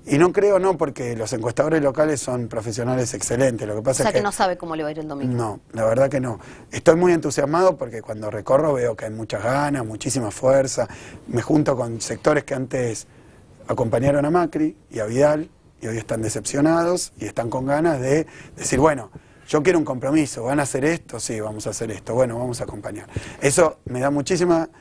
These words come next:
Speaker 1: muchísimas pilas para seguir adelante y, y sé además a lo que, lo que tengo enfrente. Lo que tengo enfrente es, como decías, una dirigente política que tiene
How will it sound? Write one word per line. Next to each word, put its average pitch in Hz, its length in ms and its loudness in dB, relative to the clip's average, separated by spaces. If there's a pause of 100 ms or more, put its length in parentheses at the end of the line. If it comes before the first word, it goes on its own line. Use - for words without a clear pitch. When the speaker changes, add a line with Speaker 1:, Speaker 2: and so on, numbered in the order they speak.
(240)
Speaker 1:
muchísimas 156 460 2
pilas 190 260 6
para 123 240 -4
seguir 131 300 -2
adelante 143 580 0 (360)
y, 135 180 -6 (160)
y 123 40 2
sé 202 320 4
además 160 460 -2 (100)
a 110 140 -10
lo 107 180 -8
que, 98 580 -10
lo 98 120 -6
que 104 80 -2
tengo 117 200 -2
enfrente. 120 640 -2 (300)
Lo - 80 -12
que 107 100 -6
tengo 143 200 2
enfrente 147 420 0
es, 120 80 -4
como 107 300 -4
decías, 110 420 0
una 107 160 -8
dirigente 107 400 -6
política 135 520 2
que 104 80 -8
tiene 104 320 -8